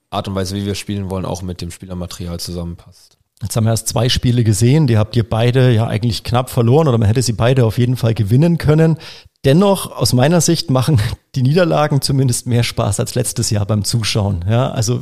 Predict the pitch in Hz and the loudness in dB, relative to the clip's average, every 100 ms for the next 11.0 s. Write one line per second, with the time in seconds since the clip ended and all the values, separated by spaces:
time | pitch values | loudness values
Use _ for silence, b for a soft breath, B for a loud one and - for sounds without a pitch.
0 | - 123 - 160 185 180 - 156 - - | -8 -14 -2 0 2 0 -2 -2 -2 -2
1 | 139 165 - 117 - - 120 196 - 135 | -2 0 -2 -2 -2 -2 -2 -2 0 2
2 | 131 127 120 143 139 - 139 131 123 131 | 0 -2 -6 -6 -4 -2 0 2 2 0
3 | 143 127 127 120 151 - 127 120 104 107 | 0 0 0 -2 -2 -2 0 0 -2 -6
4 | 110 - 113 113 120 110 104 92 - - | -6 -4 -2 0 0 -2 -4 -6 -8 -6
5 | 110 139 139 143 131 113 - 123 123 110 | -4 -4 -4 -4 -4 -4 -4 -4 -4 -4
6 | - 120 117 - - - 127 - 143 185 | 0 0 -2 -6 -16 -4 -2 0 2 2
7 | 196 180 175 135 - 127 127 - 123 127 | 2 2 2 2 0 -2 -4 -2 0 0
8 | 110 113 107 - 110 - 113 123 104 - | 0 -2 -4 -6 -10 -4 -4 -4 -8 -8
9 | 110 131 143 - 127 113 107 - - 156 | -4 -2 -2 -4 -2 -2 -4 -8 -4 0
10 | 131 135 127 110 - 131 117 113 123 117 | 0 0 -2 -4 -6 -6 -4 -4 -6 -8